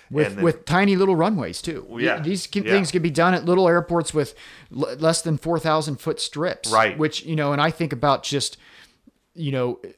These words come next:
Speaker 1: Florida, for example, you know, uh, Vero Beach,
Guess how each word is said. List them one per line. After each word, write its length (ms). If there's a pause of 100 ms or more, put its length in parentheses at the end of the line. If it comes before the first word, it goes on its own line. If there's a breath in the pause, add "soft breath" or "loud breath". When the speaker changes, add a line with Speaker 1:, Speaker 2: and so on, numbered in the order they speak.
(180)
Speaker 1:
Florida, 520
for 240
example, 600 (400 soft breath)
you 120
know, 320
uh, 440 (680)
Vero 440
Beach, 560